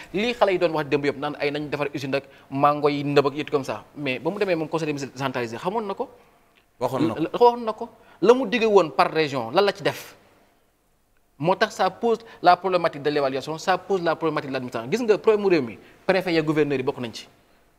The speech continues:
Speaker 2: Mhm.
Speaker 1: Xam lu tax? C'est des gens qui n'ont pas été formés pour développer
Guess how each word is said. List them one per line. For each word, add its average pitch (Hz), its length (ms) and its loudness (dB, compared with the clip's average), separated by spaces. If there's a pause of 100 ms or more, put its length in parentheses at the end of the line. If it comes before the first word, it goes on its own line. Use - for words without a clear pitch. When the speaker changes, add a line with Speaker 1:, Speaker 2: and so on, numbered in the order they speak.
Speaker 2:
Mhm. 139 80 -6
Speaker 1:
Xam 165 100 2
lu 247 80 0
tax? - 220 -4 (460)
C'est 185 120 -4
des 180 180 2
gens 180 220 0
qui 175 120 -12
n'ont 156 180 -4
pas 170 220 2
été 160 200 -2
formés 147 300 -4
pour 135 180 -10
développer 135 460 0